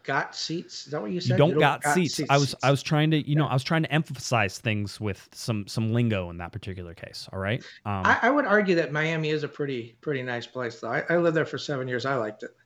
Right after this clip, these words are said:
Speaker 2: Yeah, I think you've been
Speaker 1: Really humid.
Speaker 2: Yeah, I was, eh, I, the weather there is not good enough for me to, to recommend, you know,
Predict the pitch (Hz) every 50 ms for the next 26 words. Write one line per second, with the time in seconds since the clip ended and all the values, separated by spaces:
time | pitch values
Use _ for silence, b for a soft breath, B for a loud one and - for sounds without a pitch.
0 | _ _ _ _ - 196 220 214 214 214 208 202 196 190 - 156 160 151 - 170
1 | 156 135 123 135 123 113 120 190 214 202 170 135 156 175 165 135 117 113 - -
2 | _ _ - 143 135 123 110 101 120 127 127 120 - - - 143 165 170 160 156
3 | 151 147 160 160 147 139 135 123 123 120 - - 123 120 120 117 117 123 135 123
4 | 127 135 131 127 123 113 120 110 104 98 - 113 101 98 92 104 95 98 95 90
5 | - - 98 95 92 90 90 - 92 92 90 - - - 107 95 90 92 - 92
6 | 92 92 90 87 87 90 _ _ - - 104 92 87 90 98